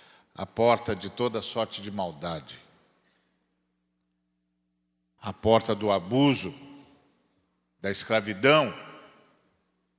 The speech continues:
Quem pode atacar todas essas portas,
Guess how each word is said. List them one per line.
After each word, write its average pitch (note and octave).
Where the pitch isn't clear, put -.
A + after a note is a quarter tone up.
Quem F3
pode D3+
atacar A2
todas D#3+
essas B2+
portas, -